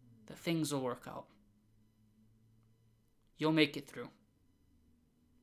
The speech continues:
And no matter how dark it gets, somehow, some way, the light will penetrate through.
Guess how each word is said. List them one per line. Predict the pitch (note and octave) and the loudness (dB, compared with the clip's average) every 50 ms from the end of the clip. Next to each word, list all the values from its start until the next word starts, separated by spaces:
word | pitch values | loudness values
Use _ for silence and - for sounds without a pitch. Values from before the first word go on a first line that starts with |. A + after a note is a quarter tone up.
| - _ _ _ - | -20 _ _ _ -12
And | - C#3 | -6 -4
no | C#3 | 2
matter | C#3 D3+ E3+ F3 E3+ | 6 8 10 10 8
how | D3 D#3 E3 E3+ | 8 8 6 6
dark | D#3 - D#3+ D#3+ D#3+ - | 6 6 4 4 4 2
it | E3 D3 C#3+ | -2 -2 0
gets, | D3 C3+ B2 - - - - - - - - _ _ _ _ _ _ _ _ _ _ _ | 0 0 0 0 -4 -6 -6 -6 -6 -8 -12 _ _ _ _ _ _ _ _ _ _ _
somehow, | - - - D#3 D#3 E3+ E3+ D#3+ D#3 D3+ D#3 D3+ D3+ D3+ D3 - - _ _ _ _ _ _ _ | -10 -2 8 10 10 10 10 10 10 10 12 12 10 6 2 -4 -16 _ _ _ _ _ _ _
some | - - - - D#3 D3+ D#3 D3+ | -8 -4 0 4 4 4 4 4
way, | C#3+ C3+ B2 A#2+ A#2+ A#2 - - _ _ _ _ _ _ _ _ _ _ _ _ _ _ _ _ _ _ _ - | 2 2 2 2 0 -2 -8 -20 _ _ _ _ _ _ _ _ _ _ _ _ _ _ _ _ _ _ _ -10
the | - D3+ | -6 -4
light | C#3+ D3 D#3+ F3 D#3 - | -2 0 0 0 0 0
will | D#3 D3+ | -2 -2
penetrate | D3+ - D#3+ D#3 D#3+ D#3 D3+ - C#3 C3 - - | 0 0 0 0 0 0 -2 -2 -4 -4 -4 -6
through. | - C#3+ C#3 B2+ A#2+ | -10 -8 -8 -8 -8